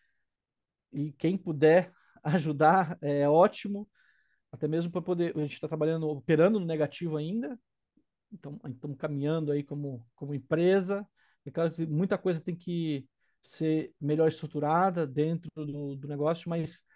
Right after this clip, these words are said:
a parte de reportagens tá, tá sendo bem satisfatória pra quem apoia e que, e acompanha bem o trabalho da, da investigação.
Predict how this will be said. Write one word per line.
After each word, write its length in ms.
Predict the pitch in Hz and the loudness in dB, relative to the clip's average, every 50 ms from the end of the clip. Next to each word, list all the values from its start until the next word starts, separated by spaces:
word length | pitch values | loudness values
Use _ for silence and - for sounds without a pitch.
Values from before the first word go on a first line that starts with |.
| _ _ - | _ _ -8
a 80 | 143 | -4
parte 300 | - - 175 175 175 - | 2 4 4 4 2 2
de 60 | 165 170 | 0 0
reportagens 920 | 175 175 165 151 160 160 160 160 170 180 170 175 185 180 170 - - - _ _ _ _ _ _ _ _ _ _ _ _ _ | 2 2 2 2 2 2 2 2 2 0 0 -2 -4 -6 -6 -8 -12 -20 _ _ _ _ _ _ _ _ _ _ _ _ _
tá, 360 | - 160 160 165 165 160 - | 0 2 4 4 4 2 0
tá 160 | - - 156 | -2 -4 -6
sendo 1160 | - - - 170 160 160 160 165 165 170 170 165 165 165 165 160 156 156 156 147 143 135 147 - - _ _ _ _ _ _ _ _ - | -6 -2 2 4 4 4 4 4 4 4 4 4 4 4 4 4 4 4 4 4 2 0 -4 -8 -14 _ _ _ _ _ _ _ _ -10
bem 200 | 170 131 160 180 | -2 0 0 2
satisfatória 720 | 175 180 170 - - 170 156 - - 160 175 190 220 233 | 2 -2 -4 -2 0 -2 0 0 2 4 6 6 6 4
pra 140 | - - 147 | 2 -2 -6
quem 140 | - 156 147 | -6 -6 -8
apoia 420 | 135 - - 151 160 185 196 185 | -8 -4 -2 0 0 0 0 -2
e 60 | 151 139 | -4 -4
que, 160 | - 160 156 | -6 -6 -4
e 100 | 151 156 | -4 -6
acompanha 460 | 135 - 156 135 120 147 143 143 135 | -4 -4 -6 -6 -4 -6 -6 -6 -6
bem 160 | 135 135 143 | -6 -6 -8
o 40 | 135 | -6
trabalho 480 | - 143 139 135 147 156 180 247 311 311 _ _ _ _ _ _ - - | -8 -8 -8 -8 -8 -8 -8 -10 -12 -12 _ _ _ _ _ _ -18 -10
da, 200 | 185 131 127 127 | -6 -6 -4 -2
da 160 | 135 131 135 | -2 -2 0
investigação. 760 | 139 139 135 - 139 135 127 - - 156 165 180 202 208 | 0 -2 -4 -4 -6 -6 -6 -4 -2 -2 0 0 -2 -4